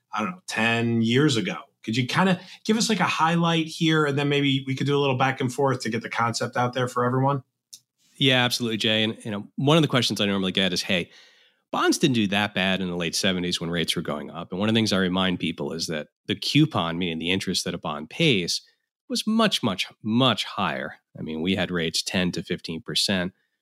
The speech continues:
Speaker 2: But there's something called the sensitivity to interest rates. And to kind of simplify this, it's like, hey, if you buy a bond and interest rates went up relatively, y-, you know, shortly or soon, right?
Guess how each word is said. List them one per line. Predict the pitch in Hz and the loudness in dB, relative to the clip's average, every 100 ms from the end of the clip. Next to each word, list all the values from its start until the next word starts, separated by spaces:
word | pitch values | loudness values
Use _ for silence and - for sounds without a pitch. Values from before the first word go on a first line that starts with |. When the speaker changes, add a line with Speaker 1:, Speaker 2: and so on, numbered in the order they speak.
| _ _ _ _ - | _ _ _ _ 0
Speaker 2:
But | 127 - | 0 2
there's | 156 160 | 2 4
something | - 254 262 202 | 2 2 4 2
called | 135 120 120 113 117 117 | 4 4 4 2 -2 -4
the | 104 | -2
sensitivity | - 120 113 104 110 98 95 | 0 0 0 -2 0 2 2
to | 87 | 0
interest | 80 92 - | -4 -2 -2
rates. | - 85 - | -4 -6 -4
And | 98 98 _ | -2 -4 _
to | 113 | -8
kind | 107 - 143 151 | -8 -4 0 4
of | 123 107 | 4 2
simplify | - - 110 101 113 - 117 | -2 -2 -2 -2 -4 0 2
this, | 110 113 117 - - _ _ | 2 2 0 -4 -12 _ _
it's | 151 - | 0 2
like, | 156 - | 2 2
hey, | 107 71 - | -4 -4 -4
if | 127 127 | -4 0
you | 123 | 0
buy | 127 131 175 | 2 2 4
a | 196 | 2
bond | 156 92 73 76 92 - _ _ _ _ _ 117 | 2 -2 -2 -4 -6 -12 _ _ _ _ _ -2
and | 113 - | -2 2
interest | 135 139 151 - | 0 2 0 2
rates | 113 107 - | 2 2 0
went | 107 87 | 0 0
up | 85 - 175 | -2 -6 -4
relatively, | 101 104 107 107 98 98 92 90 95 _ _ - | 0 2 2 0 0 2 2 0 -4 _ _ -12
y-, | - _ | -12 _
you | - 92 | -10 -10
know, | 76 - | -10 -10
shortly | - - 120 92 90 87 | -6 0 2 0 -2 -2
or | 90 85 | -2 0
soon, | - 95 87 | 0 0 -2
right? | 87 90 | -2 0